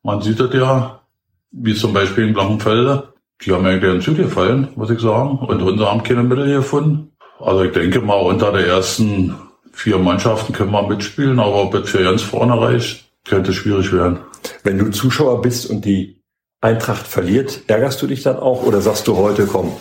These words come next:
Speaker 2: ich bin nur Zuschauer?
Speaker 1: Naja, klar ärgert man sich, sonst brauchte man ja nicht herkommen. Das schon, aber ja, ich denke mal,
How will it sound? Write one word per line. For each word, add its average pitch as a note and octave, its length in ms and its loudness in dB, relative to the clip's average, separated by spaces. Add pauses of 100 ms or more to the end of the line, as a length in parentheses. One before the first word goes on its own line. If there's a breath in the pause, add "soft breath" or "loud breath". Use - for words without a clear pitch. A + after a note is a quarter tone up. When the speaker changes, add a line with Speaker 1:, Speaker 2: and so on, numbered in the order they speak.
(600 loud breath)
Speaker 2:
ich A#2 80 -10
bin A2 160 0
nur F#2+ 120 2
Zuschauer? F#2 760 -2 (280)
Speaker 1:
Naja, G2+ 340 2
klar G#2 420 2
ärgert G2+ 240 0
man F#2+ 160 0
sich, G2 240 -4 (260)
sonst - 440 -4
brauchte F#2+ 260 -2
man F#2+ 220 0
ja F#2+ 80 0
nicht F#2+ 200 -2
herkommen. G2+ 540 0 (300 loud breath)
Das A2 180 -2
schon, D3 340 2
aber G2 720 2 (420 loud breath)
ja, G2 60 0
ich F2+ 60 -2
denke F#2 220 0
mal, E2+ 180 2